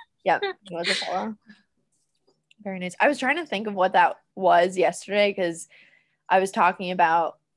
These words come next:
Speaker 2: remember the rule of fives? Like, will it matter in five minutes, five months, five years?
Speaker 1: Yes, yes, yes.
Speaker 2: Okay, so someone in class, who I remember who it was, I'm just not gonna say their name.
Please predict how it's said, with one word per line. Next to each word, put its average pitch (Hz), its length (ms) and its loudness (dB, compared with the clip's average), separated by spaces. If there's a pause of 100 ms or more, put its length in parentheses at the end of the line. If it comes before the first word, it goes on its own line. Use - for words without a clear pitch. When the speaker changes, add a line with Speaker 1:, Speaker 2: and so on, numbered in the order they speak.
(200)
Speaker 2:
remember 214 560 -4
the 214 180 -2
rule 180 280 2
of 190 100 2
fives? 175 600 2
Like, 175 180 -4
will 170 140 0
it - 120 -6
matter 180 240 -6
in 165 80 -12
five 165 320 -2
minutes, 160 440 -12
five 175 380 0 (400)
months, 180 460 -4
five 170 240 2
years? 175 500 -8 (880)
Speaker 1:
Yes, 208 280 2
yes, 196 120 2
yes. 175 320 -6 (440)
Speaker 2:
Okay, 202 300 0
so 247 180 -4
someone 240 580 -2
in 330 220 -6
class, 170 520 0
who 247 100 0
I 175 240 2
remember 196 440 -2
who 196 80 -6
it 151 100 -4
was, - 220 -6
I'm 180 140 -10
just 180 120 -14
not - 100 -12
gonna 185 180 -10
say 202 100 -8
their - 140 -12
name. 202 240 -16